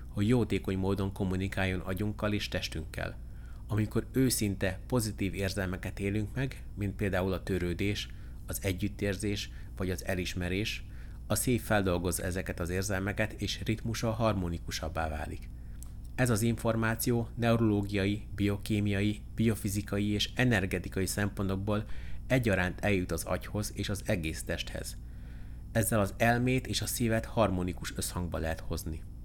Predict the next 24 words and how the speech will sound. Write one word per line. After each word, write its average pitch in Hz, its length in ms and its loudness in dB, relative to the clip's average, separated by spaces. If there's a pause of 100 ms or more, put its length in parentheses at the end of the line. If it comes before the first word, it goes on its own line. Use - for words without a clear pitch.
(1300)
Igényelhet 110 600 4
ugyan 98 220 2
egy 95 100 0
kis 101 140 0
gyakorlást, 101 720 2 (400)
de 101 100 2
minél 127 380 4
többet 98 300 2
csináljuk, 107 560 0
annál 107 300 2
könnyebben 101 440 0
és 98 120 0
gyorsabban 90 540 0
fog 76 220 -2
menni. 73 340 -4 (1700)
Tehát, 113 400 4
amikor 107 320 2
egy 104 120 4
trauma 147 380 4
emlékét 104 520 2
felidéző 101 540 2
helyzetben 101 560 2
állsz 101 200 2
éppen, 120 460 -2